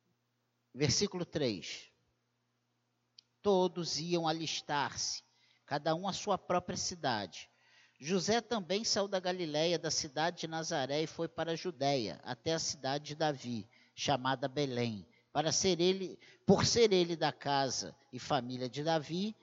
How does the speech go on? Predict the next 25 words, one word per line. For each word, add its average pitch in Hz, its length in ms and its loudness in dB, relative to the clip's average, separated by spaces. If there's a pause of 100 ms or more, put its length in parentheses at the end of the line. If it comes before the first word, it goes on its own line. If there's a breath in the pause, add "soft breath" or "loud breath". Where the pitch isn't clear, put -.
(280 soft breath)
a 151 120 2
fim 202 360 -2
de 196 360 -6
alistar-se 160 920 -2
com - 220 -2
Maria, 151 560 4
sua 160 240 -2
esposa, 156 600 2
que - 80 -8
estava 147 340 -2
grávida. 143 540 4 (680 soft breath)
E 170 100 0
aconteceu 180 840 2
que, 127 460 -4 (440 soft breath)
estando 190 640 0
eles 147 380 0
ali, 175 340 -2
chegou 165 520 4
o 170 40 -8
tempo 151 480 -4
de 160 180 -2
ela 147 220 2
ter 139 260 -4
a 139 60 0
criança. 120 680 -4